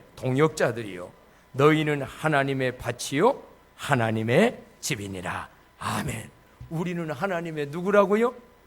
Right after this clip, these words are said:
동역자. 하나님은 동역자를 찾으십니다.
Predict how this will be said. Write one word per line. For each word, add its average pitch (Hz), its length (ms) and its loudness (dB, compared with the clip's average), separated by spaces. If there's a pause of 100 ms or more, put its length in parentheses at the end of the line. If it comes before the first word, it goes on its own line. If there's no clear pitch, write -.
(640)
동역자. 120 500 -12 (1400)
하나님은 139 720 -4 (420)
동역자를 151 680 -6
찾으십니다. 151 520 -16